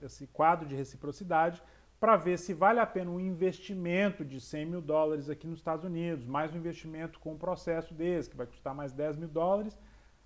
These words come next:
que pode, e esse dez mil dólares incluído nesse cem mil total que você tem que gastar aqui nos Estados Unidos, né? Então, assim, dentro dos cem mil, o processo estaria ali dentro, você pode utilizar isso como crédito.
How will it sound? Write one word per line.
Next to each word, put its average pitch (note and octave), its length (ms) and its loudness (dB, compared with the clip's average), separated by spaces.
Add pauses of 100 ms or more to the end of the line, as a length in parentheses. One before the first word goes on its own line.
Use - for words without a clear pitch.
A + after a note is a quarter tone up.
(680)
que G3 80 -4
pode, F3 460 4
e D#3+ 180 -8
esse D#3 260 -4
dez D3+ 300 2
mil E3 100 -6
dólares D3+ 380 0
incluído F3 400 -2
nesse D#3 220 -6
cem D#3+ 180 -8
mil C#3+ 180 -6
total C#3+ 380 -4
que D3 80 -12
você - 80 -18
tem D3+ 120 -12
que D3 60 -16
gastar C#3+ 360 -6
aqui - 120 -12
nos D3 80 -14
Estados C#3+ 240 -6
Unidos, A#2 320 -10
né? C3+ 140 -10
Então, F#3 260 -10
assim, C#3 220 -10
dentro E3 320 -4
dos D3+ 140 -14
cem C#3 120 -6
mil, D#3 200 -4
o - 20 0
processo D3+ 480 -6
estaria D3+ 340 -4
ali D3+ 100 -6
dentro, C#3 200 -10
você D3 80 -10
pode D#3 240 -8
utilizar C#3+ 320 -6
isso C3+ 100 -10
como D#3+ 180 -12
crédito. B2 500 -4